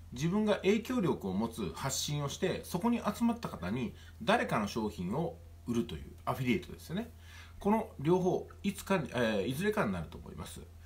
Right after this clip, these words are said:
で、私がおすすめするのは、この二つを両方兼ね備えた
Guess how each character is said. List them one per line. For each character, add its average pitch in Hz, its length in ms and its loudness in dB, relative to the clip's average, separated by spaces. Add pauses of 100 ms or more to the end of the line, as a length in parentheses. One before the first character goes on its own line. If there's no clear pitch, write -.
(240)
で、 185 60 2
私 220 320 2
が 214 200 0
お 175 60 2
す - 120 -4
す 196 100 0
め 190 100 4
す 196 140 -2
る 139 80 0
の 95 120 2
は、 104 420 2
こ 175 120 2
の 185 80 4
二 196 220 2
つ 196 120 -4
を 110 160 2
両 135 200 0
方 139 120 0
兼 135 160 -4
ね 127 80 0
備 113 240 -2
え 90 60 -4
た 139 320 4